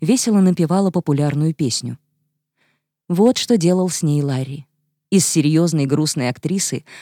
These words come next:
она в мгновение ока превратилась в поющую радостную девушку, которой не терпелось заключить любимого в объятия.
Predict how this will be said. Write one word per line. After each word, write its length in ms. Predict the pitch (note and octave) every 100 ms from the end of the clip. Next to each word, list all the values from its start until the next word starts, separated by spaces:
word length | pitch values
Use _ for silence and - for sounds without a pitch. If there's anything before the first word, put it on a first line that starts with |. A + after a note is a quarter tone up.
| -
она 220 | - F#3 A#3+
в 100 | F#3
мгновение 640 | E3 F#3 F#3+ F#3+ E3+ D#3
ока 260 | G3+ B3+ A3+
превратилась 640 | F3 D#3 D3 G3+ F#3 D#3
в 140 | -
поющую 640 | - D#3 F3+ C4+ - A#3+ G3
радостную 560 | F3 E3+ D#3+ E3+ C#3+ B2
девушку, 560 | E3+ G#3 E3 - C3+ - - -
которой 340 | F#3+ G3 G3+
не 140 | G3 G3
терпелось 500 | F#3 - A3+ B3 G3+
заключить 520 | F3 F3 E3+ F#3+ -
любимого 520 | F3 D3 D#3 C#3+ C#3+
в 80 | C#3
объятия. 560 | D3 C#3 A#2+ - C3